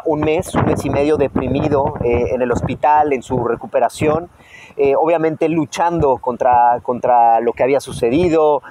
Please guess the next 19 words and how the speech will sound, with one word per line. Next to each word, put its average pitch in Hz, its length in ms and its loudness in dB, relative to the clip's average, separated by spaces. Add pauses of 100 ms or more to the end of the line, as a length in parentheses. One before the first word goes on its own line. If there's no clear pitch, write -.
(180)
el, 131 480 2 (480)
ahora 143 160 2
sí 147 140 -6
que 131 440 2 (1300)
dando 160 440 2
a 147 60 2
esta - 240 -2
afronta, 147 580 -2
¿no? 123 120 0
O 120 500 2
teniendo 139 400 -2
que 151 120 -4
vivir 143 340 0
esta 135 220 -2
afronta, 117 640 0
eh, 113 280 2
emocional 123 640 -2
y 123 60 -6
mental. 104 420 -2